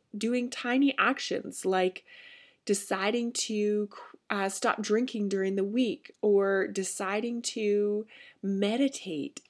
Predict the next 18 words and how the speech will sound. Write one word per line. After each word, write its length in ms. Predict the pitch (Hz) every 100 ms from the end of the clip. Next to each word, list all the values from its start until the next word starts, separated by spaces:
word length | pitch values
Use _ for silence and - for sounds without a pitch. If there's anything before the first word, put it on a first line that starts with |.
| 185
daily, 600 | 190 202 226 196 127 -
or 140 | 185 190
deciding 760 | 202 202 - 208 233 254 247
to 640 | 247 - 208 208 208 208 214 _ _ _ _ _ _ _ _ _ _ _ _ _ _ _ _ _
move 300 | 208 226 247
your 140 | 277 269
body 440 | 202 185 208 190
in 100 | 180
some 300 | 180 196 185
capacity 680 | 196 185 180 165 - 170 165
for 240 | - 175
ten 320 | 165 - 156 156
minutes 360 | 156 147 -
a 60 | 160
day. 360 | 156 165 - -
Like, 300 | 185 185 - _ _ - - _ _ _ -
we 200 | 196 277
wouldn't 380 | 359 370 294